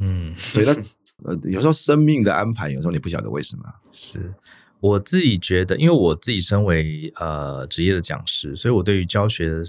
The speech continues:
Speaker 1: 技法、教学的方法，呃，也是我一定要自己要学习的东西。不过你大概上网去搜一搜，看一下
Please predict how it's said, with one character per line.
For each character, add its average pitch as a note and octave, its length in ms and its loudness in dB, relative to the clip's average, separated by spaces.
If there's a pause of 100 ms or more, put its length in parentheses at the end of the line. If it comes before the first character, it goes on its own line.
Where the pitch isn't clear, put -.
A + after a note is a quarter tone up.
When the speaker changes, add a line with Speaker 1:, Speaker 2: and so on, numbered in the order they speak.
Speaker 1:
技 G#2 220 -4
法、 - 320 -12
教 F2+ 180 -4
学 G2 120 -4
的 E2+ 80 -4
方 F2+ 280 -2
法， - 220 -4 (360)
呃， E2 340 0
也 E2+ 100 -4
是 E2+ 140 -2
我 F#2 120 2
一 E2 60 0
定 G2+ 160 0
要 F2 140 4
自 G2 120 -6
己 E2+ 120 -2
要 D#2 100 -2
学 D#2 160 -4
习 D2 160 -4
的 C#2+ 60 -4
东 C#2 180 -8
西。 - 160 -8
不 - 140 -8
过 D3+ 120 4
你 F#2+ 200 4
大 B2 180 -2
概 A#2 160 0
上 G#2 260 0
网 D2 200 -2
去 F#2 160 -6
搜 F2 280 -2
一 F2 40 -2
搜， D#2+ 360 -2
看 F2 300 -2
一 - 20 -2
下 E2+ 320 -2